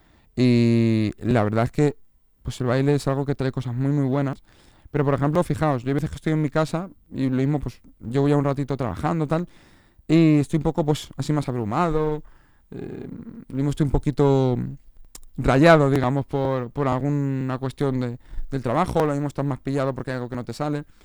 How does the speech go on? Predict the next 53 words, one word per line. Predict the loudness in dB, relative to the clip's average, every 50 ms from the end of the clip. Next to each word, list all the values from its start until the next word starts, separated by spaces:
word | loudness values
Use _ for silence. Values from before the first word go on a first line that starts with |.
| _ _ _ _ _ -12 -4
Pues | -4 0 2
oye, | 2 2 2
el | 0
hecho | -2 -2 -2 -2
de | -2 0
levantarte | 0 0 0 -2 -2 -2 -4 -6 -6 -6 -10 -14 -14 -16 -20 -20 -20 -20 -12 -4
y | 0 0 0 0 -2 -6 -14 -20 -20 -16
bailar | -10 -2 0 2 4 6 6 6 6 6
un, | 6 6 4 4 2 0 -2 -2 -4
un | -2 0 0 2 2 2
momento | 0 2 2 2 2 2 0 -4 -4 -6 _ _ _ _ _ _ _ _ -8
es | -6 -2 0
algo | 0 0 0
que | 0 -2
cambia | -4 -4 -2 -2
por | -2 -2
completo | -2 -2 -2 -2 -2 -2
tu | -4 -4
estado | -4 0 0 0 0 0 -2
de | -2
ánimo. | -4 -6 -8 -8 -10 -12 -16 -20 _ _ _ -20 _ _ _ -20 -20 -20 _ _ _ _ _
Te | -2 -2 0
trae | 2 4 4
al | 4 4
presente, | 4 0 0 0 0 -2 -2 -4 -6 -10 -12 -16 _ _ _ _ _
pero | -2 0 0 2
ya | 2 2
no | 2
solo | 0 0 0 0 -2
eso, | -2 -4 -4
sino | -6 -4 -6 -4
que | -4 -4
al | -6
final | -4 -4 -4 -2 -2
el | -2
baile | -2 -2 -2 -2 -2
va | -2 -4
asociado, | -4 -6 -6 -4 -2 -2 0 0 -2 -4 -6 -12 -20 -20 -20 -20 -20 -20 _ _ _ _
como | -4 -2 0 0
a | 0
mí | 2
me, | 2 0 -2 -2 -6 -12 -20 -20 -20 -10 -4
a | 0
mí | 2
me | 2 2
gusta | 2 4 2 2
decir | 2 2 0
que | 0
es | 0 0
una | 0 0 0
secta | 0 0 0 0 0 2
muy | 2 2 2
buena, | 2 2 0 0 -2 -4 -8